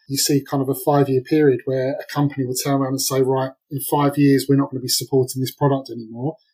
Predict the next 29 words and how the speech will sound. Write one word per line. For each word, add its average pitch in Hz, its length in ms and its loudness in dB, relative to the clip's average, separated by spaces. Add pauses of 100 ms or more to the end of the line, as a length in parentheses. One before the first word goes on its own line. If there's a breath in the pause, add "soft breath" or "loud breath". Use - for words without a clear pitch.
(160)
So - 140 -6
you've 131 180 2
got - 220 -2
five 143 260 4
<laughs> 143 60 4
years 131 220 2
to 131 140 -6
kind 131 140 -2
of 127 60 -2
make 135 160 0
a - 100 -20
decision 127 380 0
on 127 120 0 (140)
your 135 120 2
practice 147 360 -2
management 135 340 0
system 123 440 -2
or 123 160 0
your, 127 220 0 (420 soft breath)
your 127 100 -2
case 143 340 2
management 131 320 -4
system. 123 460 -2
And 131 220 -4 (720)
during 156 200 4
that 139 140 0
period 139 220 4
of - 120 -6
time, 143 420 2